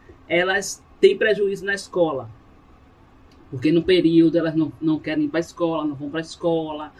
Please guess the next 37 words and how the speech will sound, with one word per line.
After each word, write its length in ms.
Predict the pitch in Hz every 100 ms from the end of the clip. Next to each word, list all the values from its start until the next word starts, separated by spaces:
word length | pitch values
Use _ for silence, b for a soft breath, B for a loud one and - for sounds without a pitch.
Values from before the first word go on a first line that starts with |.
| b b
né? 160 | 156 170
Toda 200 | 190 185
essa 140 | 180
questão 260 | - 170 175
da 80 | 175
escola 460 | 175 - 175 175 175
é 40 |
muito 260 | 170 170 -
forte. 600 | 185 175 165 156 - 139 b b b -
Em 60 | 165
relação 460 | 196 202 190 196
ao 40 | 196
saneamento 440 | - 190 190 185
básico, 640 | 160 170 165 160 151 147 139
que 140 | - 165
vai 180 | 175
gerar, 460 | 170 196 160 254 -
é 80 | 175
o 60 |
contrário, 800 | 175 190 170 170 165 165 143 131
né? 240 | 139 165 165
A-, 280 | - 151
o 40 | 160
saneamento 380 | 165 170 165 147
básico 440 | 143 160 170 175
vai 240 | 165 175 190
gerar 260 | 160 160
essa 200 | 165 170
injustiça. 880 | 160 156 156 - - 151 139 - 131
Então, 360 | 143 160 185 185 B B B
é, 140 | - 175
pensar 720 | - 214 190 - 196 220 254
na, 240 | 214 180 165
na, 380 | 165 160 156
na, 540 | 151 156 156 151 147 - -
na, 800 | 156 302 294 294 285 139 139 -
na 280 | 156 160